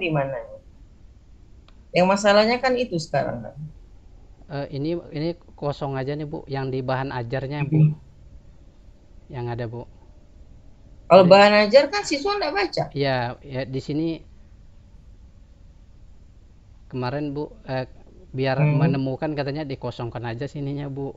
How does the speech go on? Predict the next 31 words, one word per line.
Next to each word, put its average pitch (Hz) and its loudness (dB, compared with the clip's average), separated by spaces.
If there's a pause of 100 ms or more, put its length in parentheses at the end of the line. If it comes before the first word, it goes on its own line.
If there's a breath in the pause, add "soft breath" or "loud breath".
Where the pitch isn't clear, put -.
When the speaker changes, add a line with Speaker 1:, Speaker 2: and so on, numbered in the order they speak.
Speaker 2:
Kemarin 135 -4
ada 131 -2
diisi 147 -4
titik-titik 131 -8
apa 131 -8
gitu 123 -10
biar 123 -8
siswa 127 -8
apa. 131 -8
Speaker 1:
Ya 240 6
memang 277 4
dikosongkan, 240 2
tapi 220 2
apa 240 4
pertanyaan 190 0
yang 175 2
kita 160 2
buat 131 2
sehingga 180 4
siswa 185 0
bisa 196 2
mengerjakan 185 4
itu? 208 -6 (340)
Speaker 2:
Ini, 135 -6
Bu, 127 -12
ini, 135 -6
Bu, 127 -10
di 123 -8
sini, 127 -10
Bu. 123 -12 (160)
Speaker 1:
Nah, 196 8